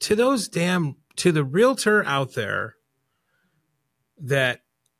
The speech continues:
uh, I forget his name. I'm gonna, I'm gonna use that kind of, that'll be my little device here. That is, you know, not being, uh, transparent about work, about commissions, that is,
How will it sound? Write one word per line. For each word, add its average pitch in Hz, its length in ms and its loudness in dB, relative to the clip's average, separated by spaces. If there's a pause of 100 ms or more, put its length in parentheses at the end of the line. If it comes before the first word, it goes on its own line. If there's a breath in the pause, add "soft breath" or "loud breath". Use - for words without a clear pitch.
(500)
uh, 110 180 -6
I 113 100 -4
forget 147 280 2
his 180 160 4
name. 127 420 2
I'm 113 100 -6
gonna, 120 140 -2
I'm 127 80 -4
gonna 135 140 0
use 123 140 -2
that 127 260 -2
kind 123 200 -4
of, 107 120 -6
that'll 123 420 -2
be 147 120 2
my 135 160 2
little 127 200 0
device 117 420 0
here. 95 360 -6 (400 soft breath)
That 120 460 -2 (100)
is, 107 800 -4 (580)
you 143 160 -6
know, 98 300 -8 (220)
not 160 340 2
being, 156 540 2 (100)
uh, 110 460 -4 (920)
transparent 143 640 0
about 120 280 -2
work, 123 260 -4 (500)
about 131 260 -2
commissions, 117 760 -6 (560 soft breath)
that 117 260 0
is, 107 560 -2